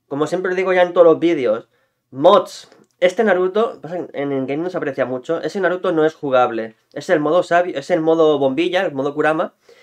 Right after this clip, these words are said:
con los ojos y la sombra del modo sabio. Este no es jugable. Este escenario tampoco es jugable, de hecho. Eh, están en mi servidor de Discord. Mods, que está en la descripción. Y tercero,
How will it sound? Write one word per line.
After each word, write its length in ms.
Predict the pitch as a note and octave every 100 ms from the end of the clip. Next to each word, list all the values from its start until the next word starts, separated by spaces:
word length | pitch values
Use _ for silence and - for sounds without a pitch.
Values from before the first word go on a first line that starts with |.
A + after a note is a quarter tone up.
| _ _
con 380 | - F3+ G#3 D#3
los 360 | D3 C#3 C#3 C3+
ojos 300 | D#3 E3+ -
y 160 | C#3
la 140 | B2+ B2+
sombra 240 | C#3+ D#3+
del 120 | C3+
modo 200 | C3 B2+
sabio. 260 | A#2+ B2 A#2+
Este 160 | B2
no 80 | D#3
es 60 | D3
jugable. 520 | C3+ C3 B2+ A#2 G#2+ _ _ _ _ _
Este 200 | D3+ G3
escenario 320 | F3+ F3 F#3+
tampoco 300 | E3+ D#3+ D#3+
es 80 | D#3+
jugable, 440 | C#3 C#3+ C3+ A#2+
de 140 | A#2 A#2
hecho. 360 | A2 A2+ G#2+ _ _ _ _ _ -
Eh, 160 | C#3+
están 300 | C#3 - E3
en 140 | F#3+ F#3
mi 100 | E3
servidor 380 | D#3 C#3+ C#3+
de 80 | E3
Discord. 500 | D3 - D3 D3 - - _ _ _ _ _ -
Mods, 480 | A#2 C3+ - - -
que 80 |
está 100 | C3
en 40 | A#2+
la 60 |
descripción. 680 | C3 B2+ B2 A#2 A2+ G#2+ G#2 _ _ _ _ _ _ _ _ _ _ _ _ _ - - _ -
Y 440 | F#3+ A#3 A#3+ - -
tercero, 760 | D#3+ D#3+ - G#3+ G3 B2 G#2+